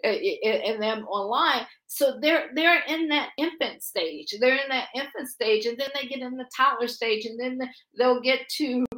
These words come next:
elementary school, to, to junior high or middle school, and then the high school, and then the college or careers and all of that beyond.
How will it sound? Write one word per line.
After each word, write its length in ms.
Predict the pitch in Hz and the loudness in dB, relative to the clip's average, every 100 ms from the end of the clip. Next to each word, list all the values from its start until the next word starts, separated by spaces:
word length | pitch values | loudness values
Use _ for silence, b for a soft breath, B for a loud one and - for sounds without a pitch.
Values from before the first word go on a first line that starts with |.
| - _ - | -12 _ 2
elementary 420 | 277 269 285 277 247 | 4 4 0 -4 -6
school, 460 | - 220 202 190 - | 0 2 2 0 -2
to, 160 | 240 - - | -2 -2 -6
to 240 | - 262 | -6 -6
junior 340 | 214 262 277 262 | -6 -6 -2 -2
high 400 | 262 262 220 185 - _ | 2 4 4 0 -4 _
or 160 | 220 226 | -4 -2
middle 240 | 269 277 | 2 0
school, 280 | - - 226 | 0 -2 -2
and 140 | 220 | -2
then 140 | 240 240 | -2 -2
the 60 | |
high 240 | 247 277 262 | 2 2 2
school, 340 | - 226 220 | -2 0 0
and 120 | 202 | 0
then 200 | 240 247 | -2 -2
the 100 | 240 220 | -2 -4
college 540 | - 269 277 254 233 214 | -4 0 2 2 2 2
or 300 | 208 196 196 - | 0 -2 -10 -8
careers 600 | - 233 285 269 254 240 | 0 2 4 4 4 2
and 140 | 220 - 262 | -2 -6 -2
all 160 | 269 | 0
of 80 | 269 | 2
that 140 | 247 - 214 | 2 0 -2
beyond. 320 | 277 277 | 0 2